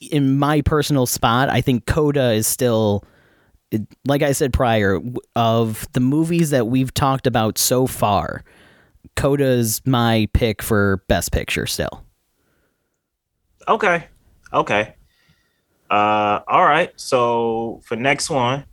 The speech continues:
Speaker 2: we got, uh, Nightmare Alley, Power of the Dog, West Side Story. And, you know, um, because we talked about this in other episodes, you know, we're gonna mention Licorice Pizza, do a little recap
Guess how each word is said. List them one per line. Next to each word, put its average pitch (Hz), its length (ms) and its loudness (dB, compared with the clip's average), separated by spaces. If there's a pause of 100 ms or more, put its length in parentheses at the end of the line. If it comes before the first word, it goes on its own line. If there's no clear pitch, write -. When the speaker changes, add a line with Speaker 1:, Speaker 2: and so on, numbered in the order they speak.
(300)
Speaker 2:
we 107 160 -4
got, 104 360 0
uh, 95 500 -2 (140)
Nightmare 127 440 -2
Alley, 120 460 0 (540)
Power 110 320 2
of 117 60 -2
the 120 60 -4
Dog, 104 580 0 (440)
West 104 240 -2
Side 98 260 -2
Story. 90 540 -2 (380)
And, 143 140 2
you 143 60 2
know, 104 200 4
um, 95 500 -2 (240)
because 113 320 -2
we 110 80 -6
talked 104 260 0
about 95 220 -2
this 92 220 -6
in 85 180 -10
other 92 260 -2
episodes, 87 640 -2
you 92 60 -4
know, 90 80 0
we're 85 100 -4
gonna 92 220 0
mention 90 580 0
Licorice 90 420 -2
Pizza, 87 460 -4
do 123 180 0
a 120 40 2
little 120 180 2
recap 107 560 0